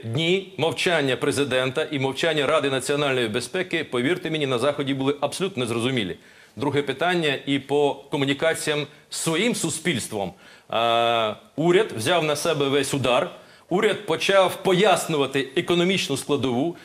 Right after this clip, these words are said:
хоча всі прекрасно розуміють, при розвороті суспільства в еволюційному, е, цивілізаційному вимірі, безумовно, на перших порах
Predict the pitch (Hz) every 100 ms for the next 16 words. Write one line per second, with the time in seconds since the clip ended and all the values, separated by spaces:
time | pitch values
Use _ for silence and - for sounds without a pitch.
0 | - - 123 170 165 - - 190 165 160
1 | 165 - 151 127 143 180 92 - - -
2 | _ _ 156 208 156 82 - - _ _
3 | _ _ _ _ _ _ _ - 175 127
4 | 175 185 196 160 143 156 - 180 208 -
5 | - 147 139 110 - - _ - 117 175
6 | 175 135 - - 220 180 196 190 190 -
7 | 226 208 175 170 160 156 98 - - _
8 | _ _ _ 117 123 123 117 202 185 180
9 | - 208 190 156 143 135 208 254 180 110
10 | - - _ 113 147 135 190 175 180 202
11 | 147 143 143 - 175 156 135 - 139 143
12 | 220 -